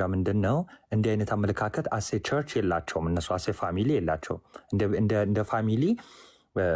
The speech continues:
ሪስፔክት አላቸው። እንደ፣ ገብቶሃል አባባል አይደለ? ለምን ይኸው ለኮሚኒየን ወይም ደግሞ ለአንድነት፣ እ፣ ከጉባኤ እየተደረገ ነው፣ ስምምነት እየተደረገ ነው።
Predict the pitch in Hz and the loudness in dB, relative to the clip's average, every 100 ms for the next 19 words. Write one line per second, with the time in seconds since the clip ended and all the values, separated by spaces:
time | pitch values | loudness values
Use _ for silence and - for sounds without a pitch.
0 | 80 92 101 - 110 - 87 78 73 - | 2 2 0 0 -2 -2 -2 -2 -4 -6
1 | - _ _ _ _ 98 92 92 85 85 | -14 _ _ _ _ -2 0 2 4 2
2 | 71 - - 90 104 98 127 92 82 85 | 0 -2 -2 -2 -2 -2 0 0 -2 0
3 | 85 85 101 127 180 - - - 90 104 | 0 0 0 0 -2 -6 -20 -6 -2 0
4 | 139 92 147 190 131 98 98 117 104 101 | 2 2 0 -2 -2 -2 0 0 0 2
5 | 101 120 165 107 90 90 98 127 95 95 | 2 2 2 2 2 2 2 2 2 0
6 | 101 101 98 101 160 226 - - - - | 0 0 0 2 2 0 -6 -18 -20 -6
7 | 90 80 80 - 101 104 113 95 85 92 | 0 2 0 0 0 2 2 0 0 0
8 | 92 90 82 82 - 78 78 - _ - | 0 0 0 -2 -6 -12 -16 -16 _ -20
9 | - 104 107 92 90 87 85 98 90 82 | -8 -4 0 0 2 2 2 0 0 0
10 | 85 80 76 76 | 0 0 0 -2